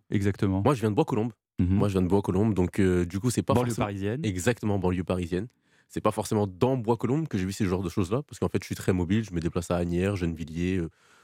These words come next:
Speaker 2: aux alentours. Et en fait, c'est, euh, dans ces milieux-là, dans ces villes-là, que j'ai pu voir ce genre de choses.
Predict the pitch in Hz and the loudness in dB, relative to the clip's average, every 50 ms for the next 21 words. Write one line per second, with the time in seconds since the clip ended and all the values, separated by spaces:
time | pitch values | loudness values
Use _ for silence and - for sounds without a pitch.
0 | _ _ - 98 87 - 85 82 90 - - 123 - - - _ _ - 92 90 | _ _ -2 0 0 0 0 0 0 0 -2 -2 -2 -4 -10 _ _ -4 -2 0
1 | - 113 107 - - - - 98 92 92 90 90 90 92 90 - - - 92 87 | 0 0 -2 -2 -4 -2 0 2 2 2 2 2 2 0 0 -2 -2 -2 -2 0
2 | 90 92 95 92 90 95 92 104 120 135 135 120 90 80 82 - - 87 87 82 | 2 2 2 2 2 2 2 2 2 0 0 -2 -4 -6 -6 -8 -8 -8 -8 -6
3 | 85 85 87 82 78 98 98 92 92 101 101 92 - 98 85 82 - 92 90 90 | -6 -6 -6 -4 -2 -2 -2 0 0 0 -2 0 -2 -4 -4 -4 -4 -2 -2 -2
4 | - - - 87 90 87 82 87 - - 131 139 95 80 | -2 -4 -4 -2 -2 -2 -2 -2 -2 -2 -2 -2 -2 -6